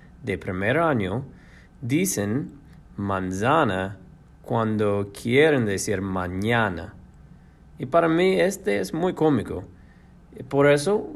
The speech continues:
lo llamo el podcast Manzana en la Manzana. Bueno,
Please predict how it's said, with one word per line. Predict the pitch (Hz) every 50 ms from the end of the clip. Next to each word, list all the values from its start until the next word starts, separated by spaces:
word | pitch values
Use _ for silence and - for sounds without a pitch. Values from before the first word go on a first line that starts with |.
| - -
lo | - 139 139 139 139 135
llamo | 139 135 135 135 143 151 175 202 202
el | 143 117
podcast | - 113 110 113 120 151 165 175 - -
Manzana | - 180 156 127 131 127 127
en | 123
la | 123 123
Manzana. | 123 123 120 113 - - - - - - - - - - - - - - - - - - - - - - - - - - - - - - - - - - - - - - - - - - -
Bueno, | 170 165 127 87